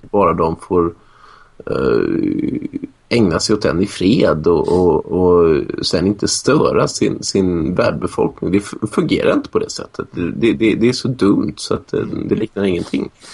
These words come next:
att, ehm, föreställa sig det. Så att, ehm, nej, men det är självklart, eh, från det perspektivet som, som jag håller med om att, ehm,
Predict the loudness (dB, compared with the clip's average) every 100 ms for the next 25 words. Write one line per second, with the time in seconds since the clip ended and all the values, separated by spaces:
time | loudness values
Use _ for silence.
0 | -20 -20 -20 _ -6 -4 -2 0 2 4
1 | 2 0 -4 -10 -10 -2 0 2 2 0
2 | 0 -2 -4 -6 _ -20 -20 -20 -20 _
3 | _ _ _ -2 2 2 0 -4 -2 0
4 | 4 2 0 -4 -12 -20 _ 0 0 2
5 | 0 -2 -4 -6 -8 -8 -8 -2 -2 -2
6 | -6 -10 -10 -12 -12 -12 -14 -14 -14 -18
7 | -20 -20 _ -16 -12 -12 -4 0 2 4
8 | 2 2 _ -4 -4 -6 -6 -2 0 -2
9 | -4 -6 -4 -4 -6 -6 -4 0 2 2
10 | 2 0 0 0 -4 -4 0 2 0 -2
11 | -8 -10